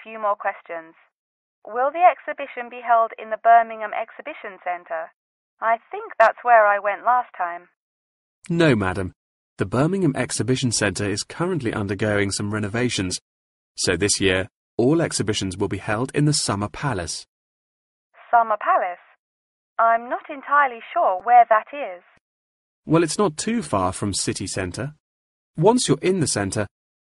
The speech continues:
Speaker 2: you should be able to find signs for the palace. If not, most people in Birmingham will be able to direct you.
Speaker 1: Mm, neither my husband nor I am particularly good with directions. Is there anywhere I can find this information on the internet?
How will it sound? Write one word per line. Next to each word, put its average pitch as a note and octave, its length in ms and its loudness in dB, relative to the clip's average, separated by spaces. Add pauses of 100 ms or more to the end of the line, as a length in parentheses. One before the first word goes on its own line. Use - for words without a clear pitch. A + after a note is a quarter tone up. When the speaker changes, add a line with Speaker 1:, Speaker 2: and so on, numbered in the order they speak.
(120)
Speaker 2:
you F#3+ 140 -2
should F#3+ 200 0
be C#3+ 160 0
able C#3 260 0
to A#2+ 140 -6
find D#3 360 -4
signs F#2+ 460 -2
for A2+ 120 -8
the A2+ 80 -6
palace. G2+ 480 -6 (760)
If - 180 -2
not, E3+ 260 -2 (400)
most C#3+ 280 0
people G2 220 -2
in F2 160 0
Birmingham G2 520 0
will A#2+ 120 0
be G2 140 0
able F#2+ 200 -2
to G2+ 120 -4
direct A2 420 -4
you. F#2+ 160 -6 (420)
Speaker 1:
Mm, C#4+ 520 -14 (320)
neither B3 440 6
my G#3+ 240 2
husband G3+ 540 -2
nor G3 260 4
I A3+ 220 10 (100)
am E3+ 140 0
particularly G3 560 -14
good A#3+ 220 -8
with F3+ 200 -12
directions. F3 760 0 (480)
Is D#4 320 -4
there F4 180 6
anywhere E4 400 2
I D4+ 100 2
can C#4 240 -12
find C4+ 280 0
this C4 160 -14
information B3+ 600 -8
on A#3 140 -4
the A#3+ 140 -14
internet? G3 500 -14